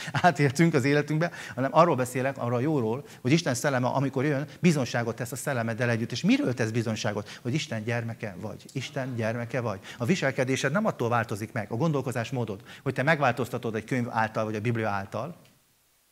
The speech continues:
hanem a Szent Szellem belül azt fogja mondani, „Isten gyermeke vagy, és innentől kezdve máshogy kezdesz el cselekedni.”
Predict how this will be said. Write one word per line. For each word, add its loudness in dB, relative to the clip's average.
hanem -8
a -8
Szent -4
Szellem -8
belül -2
azt -6
fogja -10
mondani, -6
„Isten -10
gyermeke -8
vagy, -6
és -8
innentől -8
kezdve -8
máshogy -6
kezdesz -10
el -4
cselekedni.” -12